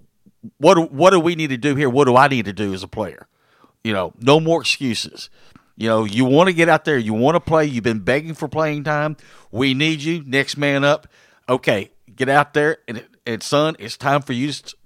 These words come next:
to shine because you've been begging to be out there and play. All right, here you go. Go out there and play.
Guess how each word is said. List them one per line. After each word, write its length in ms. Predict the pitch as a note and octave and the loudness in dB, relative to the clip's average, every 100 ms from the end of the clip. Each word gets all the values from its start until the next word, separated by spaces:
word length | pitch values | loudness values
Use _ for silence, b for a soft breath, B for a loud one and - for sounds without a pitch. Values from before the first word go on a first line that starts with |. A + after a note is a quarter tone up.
| - | -6
to 80 | |
shine 540 | C#3 D#3 A2 F2+ - - _ _ _ _ _ _ _ _ | -4 -2 -2 -6 -14 -20 _ _ _ _ _ _ _ _
because 360 | G2+ A2 A2+ F#2+ | -10 -6 -6 -6
you've 100 | A#2 | -4
been 140 | A#2 | -4
begging 460 | F#2+ B2 C#3+ D3+ C3 - | 0 0 0 -4 -10 -14
to 60 | A#2+ | -10
be 180 | G#2+ B2+ | -4 -2
out 160 | C3 | -2
there 120 | C3 | -2
and 100 | A2+ | -6
play. 320 | - C3+ C#3 D3 _ _ _ | -4 -4 -4 -6 _ _ _
All 100 | A2+ | -4
right, 180 | D#3 - | -4 -4
here 160 | A#2+ | -2
you 140 | C3+ C#3+ | -2 0
go. 280 | C#3+ G2 - _ _ | -2 -4 -10 _ _
Go 100 | G#2 | -4
out 160 | A2 A#2+ | -2 -2
there 80 | C3+ | -4
and 100 | B2 | -4
play. 240 | C3+ F2 | -6 -8